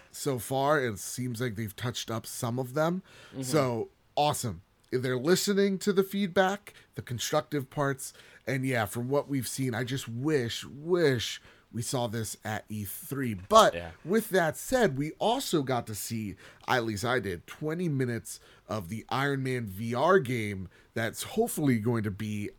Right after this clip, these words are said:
Speaker 1: at Gamescom at Tokyo Game Show. And, um, my first impressions of that trailer, what we saw, was I was worried it was going to be on rails.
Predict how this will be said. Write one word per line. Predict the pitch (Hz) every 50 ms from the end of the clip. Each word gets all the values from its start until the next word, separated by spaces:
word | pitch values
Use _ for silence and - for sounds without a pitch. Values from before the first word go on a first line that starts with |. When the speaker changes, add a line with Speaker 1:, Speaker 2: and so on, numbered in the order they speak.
| _ _
Speaker 1:
at | 104 107 113 - -
Gamescom | - 117 110 98 92 - - 110 104 101 - -
at | 104 107 - _
Tokyo | - 120 110 95 87 98 98 95
Game | 82 95 110 127 151 147
Show. | 113 - - 110 101 95 90 87 - - - - - - - - -
And, | 123 131 131 127 120 98 127
um, | 139 127 120 113 107 98 95 _ _ _ _ -
my | 143 175 175
first | - 214 233 208 -
impressions | 160 - - 196 165 - - 139 117 92 - - - - - _ _ _ _
of | 127 131 110
that | 117 139 135 -
trailer, | - - 156 156 165 143 123 110
what | 95 95 107 120 - -
we | 123 135 127
saw, | - - - 143 147 135 113 110 95 87 - - - - - - _
was | - 135 139 123 98 - -
I | - 139 156
was | 180 185 165 143
worried | 147 156 151 147 135 131
it |
was | 127 120 110
going | 101 127 123 120
to | 120
be | 101 127 127
on | 117 113 110
rails. | 101 104 113 123 151 180 196 190 - - -